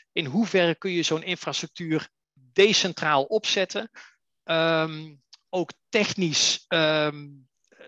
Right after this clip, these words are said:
robuust, hè, in de zin van het huidige betalingssysteem is, ja, in zekere zin decentraal, in de zin dat veel private partijen,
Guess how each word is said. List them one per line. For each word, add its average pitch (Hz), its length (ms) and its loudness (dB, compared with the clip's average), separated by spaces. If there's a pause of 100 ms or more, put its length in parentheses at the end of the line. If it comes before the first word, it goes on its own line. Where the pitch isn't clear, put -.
(100)
robuust, 160 680 4
hè, 196 120 6
in 208 120 -2
de 180 60 -2
zin 170 240 0
van 170 160 0
het 151 100 -4
huidige 165 440 -2
betalingssysteem 160 800 -2
is, 143 120 -8 (280)
ja, 147 520 -2 (320)
in 156 160 -10
zekere 202 300 0
zin 160 120 -6
decentraal, 156 640 -2
in 143 60 -12
de 143 60 -12
zin 175 140 -8
dat 151 160 -8
veel 190 220 -4
private 160 460 -4
partijen, 143 540 -2